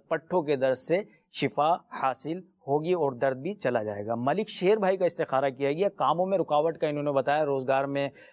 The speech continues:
کچھ مسائل ہیں، کاروباری مسائل ہیں۔ استخارے میں کوئی عملیات اثرات کا اشارہ نہیں ہے، وقتی آزمائش کا اشارہ آیا ہے۔ ملک شیر بھائی، آپ کو چاہیے کہ آپ جو ہے صبح اور شام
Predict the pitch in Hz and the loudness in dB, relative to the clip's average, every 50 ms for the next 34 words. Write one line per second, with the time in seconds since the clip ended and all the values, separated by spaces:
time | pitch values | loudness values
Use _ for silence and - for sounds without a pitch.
0 | _ _ - 143 135 143 139 - - 143 143 143 139 131 131 135 135 - 131 131 | _ _ -6 -4 0 0 0 2 2 0 0 0 -2 -4 -4 -6 -4 -2 0 0
1 | 135 131 131 131 131 139 135 127 123 120 - 131 131 131 123 127 135 135 - - | 2 2 2 2 2 2 0 0 0 0 2 2 2 2 0 0 -2 -4 -4 -4
2 | 139 - - 123 131 143 165 170 170 170 - 170 170 165 147 143 143 143 143 147 | -4 -4 0 0 0 2 0 0 -2 -2 -2 0 0 0 0 0 0 2 2 0
3 | 151 156 139 - 143 139 143 - 156 147 - 151 143 147 151 151 156 160 160 143 | 0 -2 -4 0 0 0 0 0 -2 -2 0 2 4 4 4 2 0 0 0 0
4 | 127 - - - 165 160 139 123 117 120 131 139 - - 160 143 131 143 139 139 | 0 -2 -2 0 2 2 2 2 2 0 0 0 2 2 0 2 2 2 4 4
5 | 147 139 139 143 151 147 143 139 143 - - - 139 147 143 143 147 170 - - | 4 4 4 4 2 2 0 -2 -6 -6 -8 -6 -4 -2 2 2 2 2 0 -4
6 | - - - - - _ - 131 135 147 - _ - - 165 - - 139 127 139 | -14 -20 -20 -20 -14 _ -2 -2 -2 -2 -2 _ -6 -4 -4 -2 -2 -2 -2 0
7 | 147 165 175 165 165 170 - - - 135 139 143 156 160 156 139 143 135 127 127 | 0 -2 -2 -2 -2 -4 -4 -2 0 2 2 2 2 0 -2 -2 -2 0 0 2
8 | 135 147 151 147 - - 165 175 185 180 - - - - - 165 160 165 151 - | 2 2 2 2 2 2 0 0 0 -2 -4 -6 -14 -6 0 2 2 2 2 0
9 | - 143 131 135 147 - - | -2 0 0 2 2 0 -2